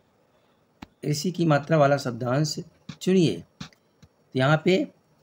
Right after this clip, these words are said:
ए true, B मौ, सी मो, D मृ।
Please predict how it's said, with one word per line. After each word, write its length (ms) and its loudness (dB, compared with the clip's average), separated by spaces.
ए 340 0
true, 200 4
B 420 2
मौ, 420 0
सी 340 -2
मो, 380 0
D 380 -4
मृ। 260 4